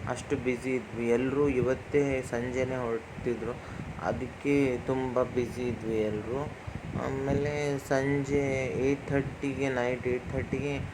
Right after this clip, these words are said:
ನನ್ನ ತಂಗಿದು, ನನ್ನ ಹಸ್ಬೆಂಡ್ದು ಒಂದೇ ಟೈಮ್ಗೆ ಬಸ್ ಇತ್ತು, ಬೇರೆ ಬೇರೆ ಬಸ್ ಮಾತ್ರ. So ಅವ್ರನ್ನೂ ಕಳ್ಸ್ಕೊಡ್ಲಿಕ್ಕೆ ಹೋಗಿದ್ದೆ. So ಅಲ್ಲೂ ನಾನೇನೂ ಕ್ಯಾಪ್ಚರ್ ಮಾಡಿಲ್ಲ, ನನಗದು ನೆನಪು ಬರಲಿಲ್ಲ.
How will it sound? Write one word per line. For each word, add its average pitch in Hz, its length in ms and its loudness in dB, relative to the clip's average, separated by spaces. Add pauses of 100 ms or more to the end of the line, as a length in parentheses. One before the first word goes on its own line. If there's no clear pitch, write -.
(240)
ನನ್ನ 131 140 0
ತಂಗಿದು, 135 600 2
ನನ್ನ 135 240 2
ಹಸ್ಬೆಂಡ್ದು 127 600 2 (360)
ಒಂದೇ 151 420 4
ಟೈಮ್ಗೆ 135 500 0
ಬಸ್ 123 400 0
ಇತ್ತು, 123 480 -4
ಬೇರೆ 127 220 4
ಬೇರೆ 127 240 2
ಬಸ್ 110 380 -2
ಮಾತ್ರ. 107 260 -6 (1160)
So 160 80 8
ಅವ್ರನ್ನೂ 151 440 6
ಕಳ್ಸ್ಕೊಡ್ಲಿಕ್ಕೆ 131 720 2
ಹೋಗಿದ್ದೆ. 117 360 0
So 120 260 4
ಅಲ್ಲೂ 113 240 4
ನಾನೇನೂ 120 460 2
ಕ್ಯಾಪ್ಚರ್ 120 400 -2
ಮಾಡಿಲ್ಲ, 117 340 0
ನನಗದು 120 520 2
ನೆನಪು 131 460 0
ಬರಲಿಲ್ಲ. 113 440 0